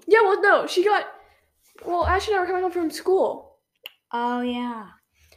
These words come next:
Speaker 1: And, um, <laughs> so this year,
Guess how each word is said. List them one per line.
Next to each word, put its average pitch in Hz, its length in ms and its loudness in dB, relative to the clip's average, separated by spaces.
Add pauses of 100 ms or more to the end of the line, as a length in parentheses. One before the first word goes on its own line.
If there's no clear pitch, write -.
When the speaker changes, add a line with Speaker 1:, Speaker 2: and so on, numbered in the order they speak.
(140)
Speaker 1:
And, 311 300 6
um, 294 540 2 (420)
<laughs> - 420 -20
so - 200 -4 (600)
this 539 260 8
year, 453 280 8